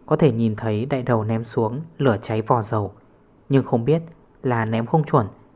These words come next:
hay là sau khi ném bị giặc hoa kịp thời dập tắt. Vò dầu cũng không có đốt cháy địch quân.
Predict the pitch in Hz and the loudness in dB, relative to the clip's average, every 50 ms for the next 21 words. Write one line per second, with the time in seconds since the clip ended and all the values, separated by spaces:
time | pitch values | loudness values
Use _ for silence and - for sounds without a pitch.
0 | _ _ _ _ - - 156 143 139 123 117 107 104 - 139 131 - 147 135 123 | _ _ _ _ -2 0 2 2 2 2 2 0 0 0 -2 0 0 0 0 0
1 | 117 110 107 113 143 - - - 139 131 113 - 127 - - - 131 127 127 120 | 0 -2 -2 -4 -6 -8 -6 -4 -4 -4 -2 -4 -4 -6 -4 -4 -2 -2 -2 0
2 | - - 123 - 131 113 104 - 120 - - - 151 160 165 - - _ _ _ | 0 -2 -2 0 -2 -2 -2 -2 -4 -4 -2 -2 -2 -2 -4 -10 -20 _ _ _
3 | _ _ _ _ _ _ _ _ 139 139 123 117 107 - 123 113 107 104 101 - | _ _ _ _ _ _ _ _ 0 2 2 2 4 2 2 2 2 0 -4 -6
4 | - - - _ - - 135 139 - 165 147 - 123 117 120 156 170 165 - - | -12 -20 -20 _ 0 0 0 2 2 0 0 2 0 2 2 2 0 0 -2 -4
5 | 120 110 107 123 - - 131 - - - 131 120 117 107 | -2 -2 -2 -4 -2 -2 -2 -2 0 0 0 2 2 -2